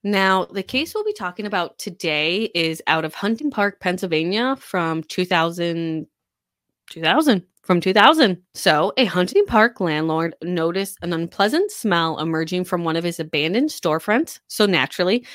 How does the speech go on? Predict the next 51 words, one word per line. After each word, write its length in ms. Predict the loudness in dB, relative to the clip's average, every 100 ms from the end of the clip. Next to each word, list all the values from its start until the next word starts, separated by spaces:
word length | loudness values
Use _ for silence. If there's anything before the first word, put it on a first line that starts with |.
| -14 -6
he 80 |
felt 420 | -2 2 2 0 -4
compelled 540 | -6 -2 -2 -4 -4
to 100 | -4
look 180 | -4 -6
into 240 | -10 -10
it. 80 | -12 -6 0
After 500 | 0 0 0 2 0
doing 500 | 2 2 2 2 0
some 340 | 0 0 0
investigating, 800 | 0 0 0 -2 0 0 2 0
he 160 | 0 0
discovered 500 | -2 -2 -2 -2 -2
the 80 |
body 400 | 0 0 0 -2
of 100 | -4
five-year-old 680 | -4 -2 0 0 0 0 -2 -4
Ariana 580 | -2 2 2 2 0 -2
De 140 | -2
Jesus 540 | -2 -2 -2 -2 -4 -10 -14
wrapped 420 | -4 0 0 -4 -8
in 80 |
a 60 | -6
green 320 | -4 -6 -6
trash 360 | -8 -8 -8 -12
bag. 300 | -12 -12 -12 -8
She 140 | -2
was 160 | 0 4
wearing 320 | 4 4 4
the 40 |
same 300 | 2 0 0
shirt 500 | -2 0 2 2 0 -4
that 160 | -4
she 180 | 0 2
had 160 | 2 2
went 180 | 0
missing 380 | 0 -4 -4 -4
in. 300 | -6 -8 -10 -10 _ _ _ _ 0
Ariana's 500 | 2 4 2 0 0
lifeless 440 | 0 0 0 -2
body 320 | 2 2 2
was 160 | -2 -4
found 400 | -2 0 0 -2
just 180 | -4 -4
a 60 |
few 240 | -4 0 2
blocks 320 | 2 0 -2
away 260 | 0 0 -2
from 180 | -2
her 140 | -2 -2
home, 320 | -2 -2